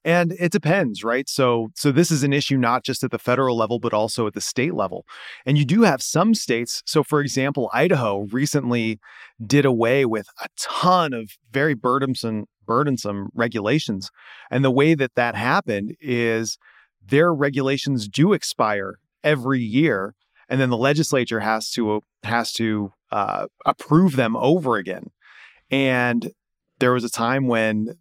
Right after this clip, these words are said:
the, they weren't able to get to that. And so all of the, uh, regulations expired. And they had a, a proactive governor who was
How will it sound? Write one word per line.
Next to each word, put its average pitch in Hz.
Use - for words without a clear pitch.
the, 110
they 120
weren't 127
able 131
to 117
get 117
to 156
that. 165
And 147
so 143
all 143
of 131
the, 127
uh, 113
regulations 120
expired. 113
And 123
they 123
had 131
a, 117
a 110
proactive 123
governor 147
who 120
was 101